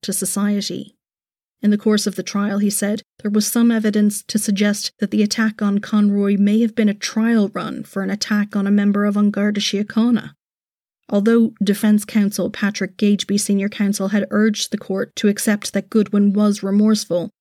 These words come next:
Mister Justice White rejected this, saying, quote, "I find it hard to believe that any expression of remorse is real or genuine." In sentencing Goodwin, the judge said that one of his duties was to take mitigating circumstances into account.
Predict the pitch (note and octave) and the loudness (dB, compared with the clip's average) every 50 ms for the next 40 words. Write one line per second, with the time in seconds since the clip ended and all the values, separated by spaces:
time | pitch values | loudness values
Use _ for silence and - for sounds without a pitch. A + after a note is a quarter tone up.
0 | _ - - G#3+ G#3 - A3 G#3 G#3 G#3+ G#3 G#3 - G3+ G3 - - G#3 G#3 G#3+ | _ 0 2 2 2 2 0 2 2 2 0 0 0 -2 -2 0 0 2 2 2
1 | G#3 G#3 - G3+ G3 F#3+ G#3 G#3+ A3 A3+ - - G3 G3+ - - F3 C3 - - | 2 2 0 -2 -2 0 0 0 0 0 -2 -4 -4 -4 -4 -4 -6 -4 -4 -8
2 | - - _ - - - - G3 G3 G3 G3 F#3+ F#3 _ - - G#3+ G3 F#3+ G#3 | -10 -12 _ -10 -8 -4 -4 -2 -2 -4 -4 -6 -8 _ -6 -2 -2 -2 -2 -2
3 | - - _ _ - G#3+ G#3+ - A#3 A#3+ B3 B3 A#3+ - - - - A#3 B3 A3+ | -6 -10 _ _ -4 -2 -2 0 2 2 2 2 2 0 -4 -2 0 0 0 2
4 | G#3+ A#3 G3+ G#3 G#3 A3 A3 A3 G#3+ G3+ G#3 - G#3 G#3 - _ _ - - A3 | 2 2 2 2 4 4 4 4 2 0 0 -2 -4 -4 -4 _ _ -2 0 2
5 | B3 C4 A3+ G3 - - - - G3 F#3 - - G3 G3 G3 G#3 G#3 A#3 A3 A3 | 2 2 2 0 -2 -6 -8 -8 -8 -8 -6 -6 -6 -6 -4 -2 0 0 2 2
6 | G#3+ G#3+ G3+ G#3 - - - A3 G#3 - G#3 G3+ A3 A3 A3 G#3 - - G#3 _ | 0 0 -2 -4 -6 -6 -4 -4 -2 0 2 2 2 2 2 0 -2 -4 -8 _
7 | _ _ _ - G3 F#3+ F#3 G#3+ G#3 G#3 G#3+ G#3 F#3+ F3 - - - - _ _ | _ _ _ -4 -4 -2 0 2 2 4 4 2 2 -2 -6 -8 -10 -14 _ _
8 | _ _ _ _ _ _ _ _ _ _ _ _ _ _ _ _ _ - A3+ A3+ | _ _ _ _ _ _ _ _ _ _ _ _ _ _ _ _ _ 2 2 2
9 | G#3+ - - B3+ B3 A#3 - A3 G#3+ G#3 - G3+ G3+ G3+ G#3 G3 F#3 F#3+ G3 G3 | 2 2 2 2 2 4 4 4 2 2 2 0 0 2 0 -2 -2 0 0 0
10 | G3+ G3 G#3+ G#3 G#3 A3+ A3+ G#3+ F#3+ - - - A3+ G#3+ G3+ - - - G#3+ G#3 | 0 0 0 -2 -2 0 0 0 0 -4 -4 -2 -2 -2 -2 -4 -4 -4 -4 -2
11 | G#3 - G#3+ A3 A3+ G#3+ A3+ G3+ - - G#3+ G#3 G#3+ G#3 A3 A3 G#3 G#3 - G3 | -2 0 2 2 2 2 0 -2 -2 0 0 0 2 2 2 0 0 0 -4 -6
12 | G3 F#3+ - - G#3 - - A3 A3 G#3+ - G#3+ G#3+ A#3 A3+ - A#3 A3 A3 G#3+ | -6 -6 -6 -8 -6 -2 0 -2 0 2 2 2 2 2 2 0 2 2 2 2
13 | G#3 - G3+ F#3+ G3 - - G#3+ A3 G#3+ - G3+ F#3+ - F#3 - - G#3 - F#3+ | 2 0 -2 -4 -4 -2 -2 -2 -2 0 0 -2 -2 -2 -8 -8 -8 -6 -6 -6
14 | G3+ G3+ G#3 G#3 - - D3+ - - G#3 G3 G3 G3 - - | -4 -2 -4 -4 -4 -4 -8 -6 -6 -6 -4 -4 -6 -6 -8